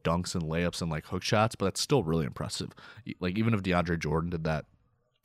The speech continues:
in twenty sixteen, it would have been sick. Um, the third team that I have is Arizona. They just won the Pac-twelve championship. They looked sick against U C L A, who was also missing a couple of critical guys.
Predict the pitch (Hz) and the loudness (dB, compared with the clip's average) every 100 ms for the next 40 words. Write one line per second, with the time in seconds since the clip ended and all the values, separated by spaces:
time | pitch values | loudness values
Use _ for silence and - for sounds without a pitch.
0 | - 92 90 85 87 80 90 76 78 76 | -12 -6 -2 -2 -2 -4 -4 -4 -4 -6
1 | - - - - - - - 95 92 92 | -6 -6 -8 -12 -20 -18 -2 2 4 6
2 | 123 117 120 117 113 104 87 101 95 90 | 8 8 6 8 8 6 4 4 4 4
3 | 90 92 92 - 85 87 90 82 85 92 | 4 4 0 -2 -2 0 0 2 0 0
4 | 82 - 80 80 78 80 73 - - - | -2 -2 -2 -2 -4 -4 -6 -10 -20 -4
5 | 90 85 - - - 87 - 82 80 85 | 0 0 2 0 2 0 0 -2 -2 -2
6 | 80 82 80 78 78 85 78 67 80 82 | -2 -2 0 -2 -4 -6 -6 -6 -4 -6
7 | 73 73 76 73 - - - - - 82 | -6 -8 -6 -6 -8 -18 -14 -8 -4 -2
8 | 78 - 78 76 82 71 67 64 | -2 -2 -6 -6 -8 -8 -8 -8